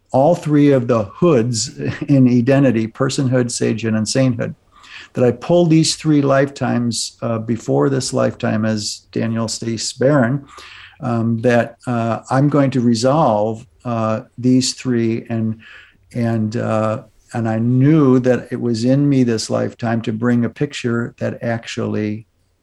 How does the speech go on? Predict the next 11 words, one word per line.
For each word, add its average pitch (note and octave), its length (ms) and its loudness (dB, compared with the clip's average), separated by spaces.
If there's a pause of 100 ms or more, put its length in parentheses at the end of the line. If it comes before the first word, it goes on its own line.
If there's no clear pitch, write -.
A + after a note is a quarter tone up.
(220)
rolls A#2+ 460 2
all A#2+ 420 2
three, C#3+ 680 -2 (500)
personhood, A#2 640 -4
sagehood, G#2+ 580 -2
and G#2 140 -4
sainthood, C3 580 -4
into C3+ 360 0
one C#3+ 640 -2 (400)
overarching C3 880 0
paradigm A2 720 0